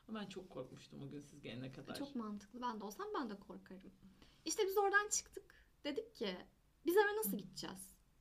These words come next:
Speaker 2: Çünkü paramız yok. Hiç kalmadı gerçekten, yani sıfır.
Speaker 1: <laughs>
Speaker 2: En son bakiyeyi şeye vermişiz. O güzellik merkezi midir, Allah'ın ne cezasıysa, oraya vermişiz. Sonra benim aklıma şey geldi.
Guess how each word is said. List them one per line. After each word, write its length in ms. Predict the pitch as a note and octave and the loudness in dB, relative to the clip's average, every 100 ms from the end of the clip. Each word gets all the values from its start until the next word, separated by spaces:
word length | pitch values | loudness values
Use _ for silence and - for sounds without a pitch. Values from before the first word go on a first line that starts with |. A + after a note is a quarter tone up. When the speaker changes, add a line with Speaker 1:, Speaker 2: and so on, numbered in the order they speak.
| - | -2
Speaker 2:
Çünkü 240 | E4 E4+ | 0 0
paramız 480 | E4 D4 D4 D#4 A#3+ | 0 2 4 2 0
yok. 400 | A#3 - - - - | -2 -4 -12 -8 4
Hiç 180 | E4 - | 6 8
kalmadı 440 | C#4+ G#3 F#3+ F3 | 12 12 12 2
gerçekten, 540 | G3+ A#3 B3+ F#3+ - F#3 | 12 12 12 4 -2 -2
yani 220 | F#3 F#3+ | -2 -2
sıfır. 420 | - - - G#3+ G3+ F#3+ A3+ A#3 | -2 -4 4 8 8 8 8 8
Speaker 1:
<laughs> 340 | A#3+ C4 - | 8 6 12
Speaker 2:
En 200 | - F#4+ | 12 12
son 340 | G#4 G#4 E4 C#4+ | 12 12 10 10
bakiyeyi 540 | D4+ - E4 D#4+ A4 | 4 12 12 12 10
şeye 280 | A4+ F4 D4 | 8 8 8
vermişiz. 500 | G#3 F#3+ G3 F#3+ F3+ - | 6 4 2 -4 -6 0
O 180 | A3+ B3+ | 2 4
güzellik 520 | B3 B3+ A#3+ B3 B3+ | 6 8 8 2 2
merkezi 440 | A#3 A3 A3+ A#3 | 2 2 0 2
midir, 200 | C4+ A3 | 2 2
Allah'ın 420 | G#3+ G#3 A3 A#3 A#3 | 0 0 -2 0 0
ne 120 | G3 | 0
cezasıysa, 640 | G#3+ G#3 G3+ G#3 C#4 C#4+ | 0 0 -2 -2 -8 -6
oraya 300 | A#4 D4 A3+ | -4 -2 -2
vermişiz. 440 | G#3 G3+ A#3 - C#5 - - - - - - - | -4 -6 -6 -4 -4 -4 -18 -20 -20 -20 -20 -18
Sonra 340 | - C5+ B4+ G4 | 6 10 12 10
benim 200 | G#4+ G4 | 6 8
aklıma 360 | F4+ F4 F#4 | 8 6 0
şey 280 | G4+ F#4+ D#4+ | 4 4 4
geldi. 380 | A#3 A3+ A#3 | 8 10 12